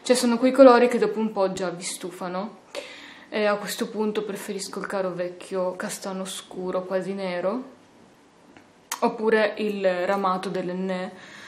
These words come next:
Però questi colori particolari dopo un po' stufano. Comunque sia, ehm, scarica moltissimo, quando vi lavate i capelli diventano,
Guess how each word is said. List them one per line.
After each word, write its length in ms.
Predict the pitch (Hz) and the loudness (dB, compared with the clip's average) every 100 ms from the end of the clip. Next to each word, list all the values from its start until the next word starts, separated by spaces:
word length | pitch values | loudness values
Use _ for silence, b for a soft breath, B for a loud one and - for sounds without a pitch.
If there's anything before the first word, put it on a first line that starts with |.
| - - | -18 2
Però 260 | 240 233 | 6 6
questi 300 | 226 214 - | 4 -2 0
colori 280 | - 226 214 | 6 8 6
particolari 640 | 214 208 220 208 233 208 196 | 4 -2 -2 2 4 4 4
dopo 200 | 196 214 | 2 -2
un 120 | 208 | -2
po' 160 | 196 | -2
stufano. 480 | 185 - 185 - 185 | -4 -6 -8 -6 -6
Comunque 440 | - 359 190 185 208 | -4 -4 -4 -6 -8
sia, 500 | - 220 208 190 - | -6 -2 0 0 0
ehm, 880 | 185 180 175 175 - - - - - | -2 -2 -4 -8 -10 -12 -12 -14 -12
scarica 440 | - 220 233 240 | -4 0 2 2
moltissimo, 720 | 247 240 - 226 214 - 202 | 4 2 0 -6 -6 -4 -4
quando 260 | 196 208 214 | -2 -2 -2
vi 80 | 208 | -2
lavate 360 | 220 202 196 | 0 0 0
i 20 | 190 | -6
capelli 560 | 208 208 190 180 180 | -6 -2 -2 -2 -4
diventano, 720 | 180 180 175 175 180 175 175 | -4 -2 -4 -4 -6 -6 -8